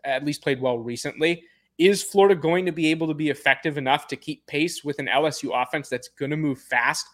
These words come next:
It's going to score points against this Florida defense. We can, we know that.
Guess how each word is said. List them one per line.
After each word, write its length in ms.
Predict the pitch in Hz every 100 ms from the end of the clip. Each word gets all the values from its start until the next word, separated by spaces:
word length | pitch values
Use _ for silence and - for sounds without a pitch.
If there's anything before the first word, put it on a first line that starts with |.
| _ _ -
It's 160 | 143
going 400 | 135 127 151 170 170
to 80 | 160
score 280 | - 156
points 380 | - - 131 143
against 260 | 135 127 -
this 140 | 123
Florida 280 | - 139 127
defense. 500 | 120 123 - 147 -
We 80 | 131
can, 180 | - 120 117 -
we 120 | 123
know 240 | 127 156
that. 380 | 139 143 120